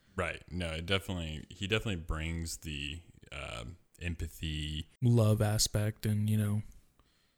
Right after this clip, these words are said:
Speaker 1: Yeah, he definitely want, he, he, he comes from a, a very sp-, uh, special place that I think he's kind of fed up with, you know, Panic at the Disco and doing that kind of scene. He just wants to do something for himself. You know, he's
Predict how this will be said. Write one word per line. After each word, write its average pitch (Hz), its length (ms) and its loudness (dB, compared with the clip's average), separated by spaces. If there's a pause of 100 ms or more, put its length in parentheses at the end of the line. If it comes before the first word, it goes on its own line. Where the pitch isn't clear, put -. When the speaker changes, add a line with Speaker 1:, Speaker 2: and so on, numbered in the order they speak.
Speaker 1:
Yeah, 87 200 6
he 185 120 4
definitely 113 340 6
want, 95 140 2
he, 98 200 4 (120)
he, 104 160 4 (400)
he 113 240 -4
comes 135 280 4
from 104 220 4
a, 87 460 2
a 85 140 2
very 85 280 4
sp-, - 340 -2
uh, 82 140 0
special 82 380 -2
place 67 280 -6
that 71 120 -4
I 78 40 -2
think 85 300 -4
he's 85 360 -2
kind 92 200 0
of 82 60 -2
fed 82 260 0
up 80 300 0 (360)
with, 85 360 0
you 90 100 0
know, 78 220 0 (240)
Panic 82 220 2
at 78 80 -4
the 80 60 0
Disco 78 240 -2
and 78 140 -2
doing 80 240 2
that 80 220 -2
kind 80 120 -2
of 78 80 -4
scene. 80 300 0
He 80 140 -2
just 82 240 -4
wants 80 180 -2
to - 60 -12
do 78 140 -4
something 73 540 -4
for - 120 0
himself. 80 440 -2
You 90 80 -2
know, 80 100 0
he's 82 300 2